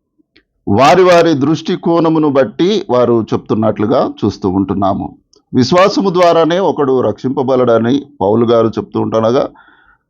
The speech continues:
క్రైస్తవునందు అట్టి విశ్వాసము యథార్థమైనటువంటిది,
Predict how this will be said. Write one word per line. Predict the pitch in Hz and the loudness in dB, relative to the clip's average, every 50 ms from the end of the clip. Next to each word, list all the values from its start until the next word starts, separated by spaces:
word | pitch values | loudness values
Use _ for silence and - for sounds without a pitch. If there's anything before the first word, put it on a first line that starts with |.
| _ _ - | _ _ -2
క్రైస్తవునందు | 110 101 156 190 185 185 208 190 175 175 165 165 156 156 156 180 196 208 - - 131 | 0 2 2 2 2 0 0 2 2 2 2 2 2 2 2 2 0 0 0 0 0
అట్టి | 135 139 139 135 - 190 180 165 | 0 0 -2 -2 0 0 2 2
విశ్వాసము | 143 143 147 143 - 165 147 151 156 151 - 160 127 131 | 2 0 -2 0 0 0 2 2 2 0 0 0 0 2
యథార్థమైనటువంటిది, | 120 110 110 117 135 143 170 175 160 147 180 160 160 160 156 151 151 151 147 - 151 147 147 143 - 156 123 147 165 160 - - | 2 2 2 2 4 4 2 2 0 -2 -2 0 0 0 0 2 0 0 0 0 0 0 0 0 0 0 -2 -2 -2 -4 -6 -10